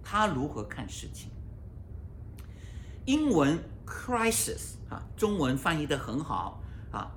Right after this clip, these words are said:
是危机。那其实中文里面呢，是这个字包含着两个意思的，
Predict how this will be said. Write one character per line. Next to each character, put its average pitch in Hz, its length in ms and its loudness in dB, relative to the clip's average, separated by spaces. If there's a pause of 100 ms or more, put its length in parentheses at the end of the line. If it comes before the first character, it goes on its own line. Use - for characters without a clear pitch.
(640)
是 - 220 -2
危 123 420 4
机。 165 480 0
那 269 80 6
其 254 180 2
实 240 120 0
中 311 280 4
文 202 240 6 (260)
里 131 120 0
面 170 240 2
呢， 156 180 2 (300)
是 196 140 0
这 269 180 0
个 196 100 4
字 190 380 2 (320)
包 233 160 8
含 165 240 4
着 147 220 4
两 131 420 4
个 139 220 4
意 175 120 -2
思 - 220 0
的， - 320 -6